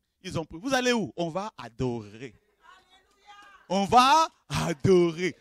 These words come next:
Mais adorer qui ? Mais laissez tomber. Un bébé. Est-ce qu'il faut demander de l'adorer ? Laissez tomber. Ils arrivent là, mes amis, ils rentrent dans la maison, là, tout ça, là, à genoux.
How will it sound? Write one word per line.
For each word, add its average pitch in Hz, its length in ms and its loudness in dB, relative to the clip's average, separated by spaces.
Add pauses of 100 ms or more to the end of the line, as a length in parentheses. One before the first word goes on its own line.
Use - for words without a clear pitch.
(240)
Mais 240 120 -4
adorer 240 440 0
qui ? 190 460 -4
Mais 143 240 -10
laissez 160 260 -4
tomber. 135 380 -6
Un 226 220 -4
bébé. 156 680 -2 (880)
Est-ce 277 180 -2
qu'il 269 120 0
faut 277 80 4
demander 269 240 4
de 269 40 4
l'adorer ? 240 360 2
Laissez 220 240 -2
tomber. 160 480 -2 (1000)
Ils 226 160 0
arrivent 220 240 2
là, 196 80 4
mes 180 160 0
amis, 170 180 0
ils 160 60 0
rentrent 180 180 -2
dans 160 60 0
la 143 100 -2
maison, 143 320 -4
là, 139 100 -6
tout - 160 -12
ça, 139 180 -6
là, 123 60 -4
à 123 100 -6
genoux. 117 380 -6